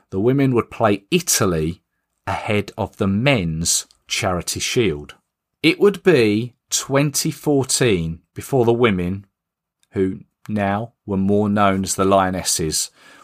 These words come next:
would be centre stage at Wembley and have it all to themselves. And who were the opponents? Germany. Yep, Germany, and they would win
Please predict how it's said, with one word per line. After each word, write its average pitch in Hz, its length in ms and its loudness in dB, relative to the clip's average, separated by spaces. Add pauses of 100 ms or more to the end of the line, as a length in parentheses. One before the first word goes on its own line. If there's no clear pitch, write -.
would 95 180 -6
be 95 80 -2
centre 107 500 -2
stage 87 540 0
at 92 120 -6
Wembley 82 420 -4
and 85 100 -4
have 107 160 -2
it 107 140 -4
all 139 240 0
to - 140 -8
themselves. 90 840 -4 (520)
And 92 120 -12
who 139 120 -4
were 170 100 -4
the 175 120 2
opponents? 196 840 -2 (800)
Germany. 85 800 -4 (800)
Yep, - 240 0 (440)
Germany, 160 560 0 (320)
and 107 160 -4
they 120 160 4
would 127 180 -2
win 101 420 0